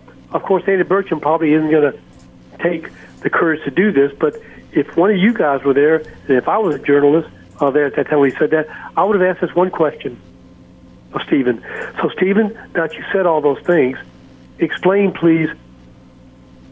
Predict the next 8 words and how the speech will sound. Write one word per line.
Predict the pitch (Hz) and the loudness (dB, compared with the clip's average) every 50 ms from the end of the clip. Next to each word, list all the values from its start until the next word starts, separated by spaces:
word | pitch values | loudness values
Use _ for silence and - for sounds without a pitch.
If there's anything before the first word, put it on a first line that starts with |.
| - - | -20 -8
how | - - - - 185 196 180 151 127 117 - - - - - - - - - - - | -4 -2 0 0 2 2 2 0 0 -4 -10 -16 -20 -20 -20 -20 -20 -20 -20 -20 -2
those | - 147 151 151 147 151 | 0 2 4 4 2 2
things | - 160 151 147 139 139 | 0 0 2 2 0 -4
happened. | - - 156 147 131 - - 104 - - - - - - - - - - - - - - - - - - - - | -4 -4 -4 -4 -4 -6 -12 -14 -14 -18 -20 -20 -20 -20 -20 -20 -20 -20 -20 -20 -20 -20 -20 -20 -20 -20 -20 -2
Why | - 151 151 180 196 196 | 2 2 2 4 2 0
did | - - 190 208 165 | 2 2 2 2 2
you | 151 156 151 | 2 0 0
get | 131 127 135 139 139 | 2 2 0 0 -2